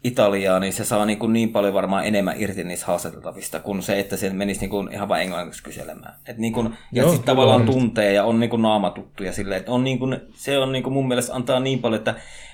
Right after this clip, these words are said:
Speaker 1: mä en oo, niinku, täytyy sanoa, että en oo niinku esimerkiksi alkukauden aikana vielä kattonut näitä, niinku, juurikaan näitä niinku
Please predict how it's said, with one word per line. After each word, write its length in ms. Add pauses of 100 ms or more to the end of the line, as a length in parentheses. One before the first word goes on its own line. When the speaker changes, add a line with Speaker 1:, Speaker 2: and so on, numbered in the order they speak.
Speaker 1:
mä 120
en 80
oo, 300
niinku, 220
täytyy 300
sanoa, 200
että 160
en 160
oo 80
niinku 340
esimerkiksi 280
alkukauden 440
aikana 300
vielä 120
kattonut 420
näitä, 260
niinku, 320
juurikaan 460
näitä 260
niinku 300